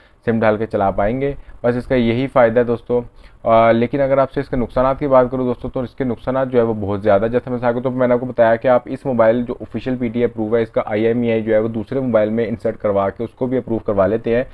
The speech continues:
तो आप दोनों phones के अंदर एक ही आईएमईआई चल रही है, तो पीटीए को इस चीज़ का पता चल जाता है कि दोनों मोबाइल आपके पीटीए को इस चीज़ का, कह लें कि, बाखूबी पता होता है कि दोनों मोबाइल के अंदर एक ही आईएमईआई जो है वो चल रही है, यानी कि आप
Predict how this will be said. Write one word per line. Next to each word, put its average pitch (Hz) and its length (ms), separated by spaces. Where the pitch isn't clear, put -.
तो 135 60
आप 131 140
दोनों 123 280
phones 143 220
के - 80
अंदर 143 220
एक 123 220
ही 143 60
आईएमईआई 127 340
चल 107 180
रही 120 140
है, 139 80
तो 139 80
पीटीए 117 380
को 135 120
इस 127 140
चीज़ 127 160
का 131 100
पता 113 200
चल 117 200
जाता 131 200
है 127 80
कि 131 140
दोनों 113 280
मोबाइल 113 320
आपके 110 180
पीटीए 110 480
को 117 140
इस 117 120
चीज़ 120 140
का, 107 260
कह 113 180
लें 113 140
कि, 120 100
बाखूबी 113 560
पता 120 220
होता 117 260
है 113 60
कि 120 140
दोनों 110 280
मोबाइल 107 300
के 110 80
अंदर 113 140
एक 104 240
ही 120 100
आईएमईआई 110 480
जो 107 120
है 107 60
वो 107 60
चल 101 180
रही 104 160
है, 120 80
यानी 110 260
कि 117 100
आप 110 420